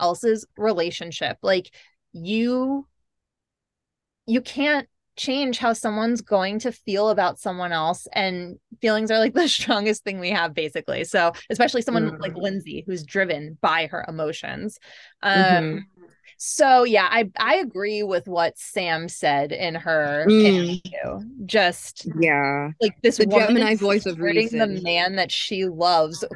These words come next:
Speaker 1: Who are you to say anything about that? <laughs>
Speaker 2: Mm-hmm. Mm-hmm. Yeah. I mean, look, I,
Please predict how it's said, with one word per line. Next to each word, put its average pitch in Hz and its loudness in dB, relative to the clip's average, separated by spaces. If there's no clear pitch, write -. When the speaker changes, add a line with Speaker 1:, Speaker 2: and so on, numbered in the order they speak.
Speaker 1:
Who 254 -2
are 269 2
you 190 -4
to 254 -4
say 226 2
anything 233 -4
about 214 0
that? 131 -2
<laughs> - -4
Speaker 2:
Mm-hmm. 170 0
Mm-hmm. 156 0
Yeah. 175 4
I - -4
mean, 226 4
look, 151 -4
I, 180 0